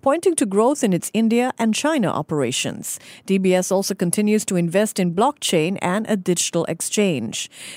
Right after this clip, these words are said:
D B S shares have traded relatively flat over the past month, up just about one percent. They've risen seventeen percent since the beginning of the year.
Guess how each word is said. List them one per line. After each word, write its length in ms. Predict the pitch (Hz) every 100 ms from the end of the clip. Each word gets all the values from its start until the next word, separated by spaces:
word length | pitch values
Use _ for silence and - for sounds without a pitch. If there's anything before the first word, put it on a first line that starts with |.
| -
D 140 | 180
B 160 | 190 185
S 140 | 165
shares 400 | - 202 196 208
have 120 | 190 175
traded 400 | 233 220 202 185
relatively 520 | 220 254 269 214 220
flat 680 | - - - 233 302 - -
over 180 | 202 196
the 120 | 190
past 360 | - 196 185 -
month, 300 | 190 220 -
up 180 | 330 -
just 280 | 370 -
about 200 | 214 190
one 180 | 175 175
percent. 420 | 175 170 - 262 - - - -
They've 200 | 269 233
risen 300 | 262 240 220
seventeen 580 | - 330 269 226 208
percent 460 | 180 160 - 151 -
since 240 | - 151
the 80 | -
beginning 460 | 160 165 175 165 160
of 160 | 156
the 120 | 165 151
year. 320 | 139 127